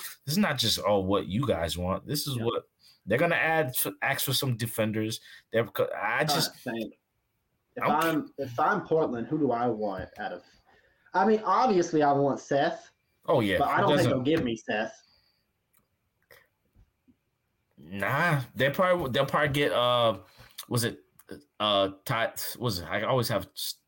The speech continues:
Speaker 1: trouble
Speaker 2: Tyrese
Speaker 1: saying
Speaker 2: Maxey?
Speaker 1: No, well, maybe Maxey, but, uh, M-, uh, Michael's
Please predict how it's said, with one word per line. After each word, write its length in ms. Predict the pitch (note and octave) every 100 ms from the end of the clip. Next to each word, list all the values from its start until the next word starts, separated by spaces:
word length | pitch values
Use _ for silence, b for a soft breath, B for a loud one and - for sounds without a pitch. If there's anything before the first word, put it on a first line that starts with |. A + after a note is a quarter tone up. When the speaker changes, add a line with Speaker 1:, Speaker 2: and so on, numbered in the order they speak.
| _
Speaker 1:
trouble 320 | - G2+ F3+
Speaker 2:
Tyrese 160 | E3+ D#3+
Speaker 1:
saying 100 | E3
Speaker 2:
Maxey? 420 | D#3 E3 - B3+ - _ _ _ _ _
Speaker 1:
No, 280 | A2+ G#2+ -
well, 120 | G2+ F#2+
maybe 320 | F2+ G2 C#3+
Maxey, 440 | D3 A#2+ A#2+ C3
but, 300 | A#2 G#2+ G2+ -
uh, 340 | G#2+ G2+ F#2+ B B _ -
M-, 100 | F#2+
uh, 200 | - G2+
Michael's 640 | G2 A2 A#2+ B2 A#2 F#2+